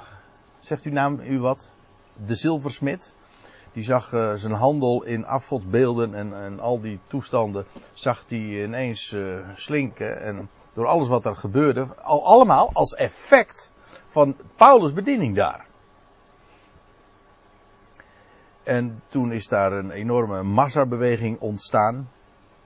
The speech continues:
En tegen Paulus. Zo gaat het iedere keer weer.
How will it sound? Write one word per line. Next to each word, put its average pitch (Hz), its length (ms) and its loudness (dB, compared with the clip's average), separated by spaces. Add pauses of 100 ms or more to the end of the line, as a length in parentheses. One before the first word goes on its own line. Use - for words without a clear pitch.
(720)
En 101 460 -6 (100)
tegen 156 560 0
Paulus. - 580 -6 (300)
Zo - 200 -10
gaat 98 140 -6
het 87 80 -16
iedere 82 220 -14
keer 95 260 -8
weer. 87 160 -10